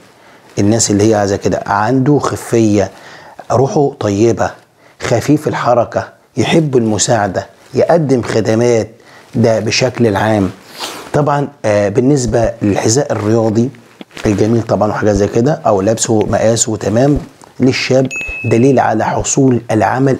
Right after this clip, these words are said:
الذي يسعى إليه أو يتمنى، آه، الوصول إليه أو يتمنى العمل فيه. ده دليل على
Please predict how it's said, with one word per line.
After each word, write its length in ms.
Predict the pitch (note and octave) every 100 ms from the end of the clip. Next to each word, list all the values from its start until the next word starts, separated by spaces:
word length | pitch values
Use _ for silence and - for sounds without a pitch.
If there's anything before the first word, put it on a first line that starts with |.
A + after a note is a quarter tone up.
| -
الذي 340 | A2 A2 A#2
يسعى 400 | C3 - A2 G2+
إليه 280 | A#2+ A#2 E2+ -
أو 160 | D3+ D#3+
يتمنى، 680 | B2 A#2 C3+ D#3+ D3+ C#3 B2+ -
آه، 400 | A#2 A2+ A2+ A#2+
الوصول 420 | A2+ A2+ A2+ D3+
إليه 240 | A#2+ C#3+ C#3
أو 160 | B2
يتمنى 340 | A#2 B2+ C#3 A#2+
العمل 300 | B2 B2 G2
فيه. 200 | G#2+ - - - - - - - - - -
ده 140 | B2 A#2+
دليل 300 | A2+ A#2+ G#2+
على 340 | G#2+ A2